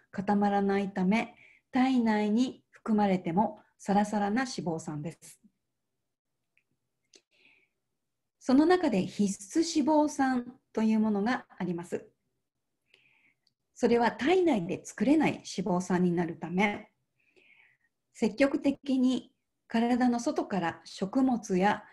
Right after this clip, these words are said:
サプリメントで摂取することが必要になってきます。そちらがこの二つの、え、左側に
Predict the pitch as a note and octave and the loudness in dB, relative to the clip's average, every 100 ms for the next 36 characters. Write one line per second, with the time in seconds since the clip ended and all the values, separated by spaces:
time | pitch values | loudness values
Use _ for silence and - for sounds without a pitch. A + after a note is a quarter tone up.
0 | _ _ C4 C#4 C4+ A#3+ G#3+ G#3+ G#3 G#3 | _ _ -2 0 2 2 0 -2 -2 -2
1 | C4 B3+ - _ - - A3+ - F#3+ F#3 | 0 -2 -8 _ -8 -2 -2 -2 -2 -2
2 | F#3+ - A#3 C#4+ C4 A3 - F3+ E3 E3 | -2 -4 -2 -2 -2 -4 -2 -2 -2 -4
3 | D3+ D#3+ - D3 D3+ D3 - _ _ _ | -8 -14 -14 -16 -14 -14 -16 _ _ _
4 | _ _ _ _ _ - _ _ - - | _ _ _ _ _ -20 _ _ -8 0
5 | C#4 D#4+ E4 E4 C#4+ D4 - - _ - | 2 4 4 2 4 4 2 -6 _ -4
6 | A#3+ B3 - - B3 A3 G#3+ - E3 F#3 | 0 0 -2 -2 2 2 0 -2 -2 2
7 | G#3 G#3+ G#3 G#3 G3+ G3+ A#3+ - | 2 2 0 0 -2 0 -2 -4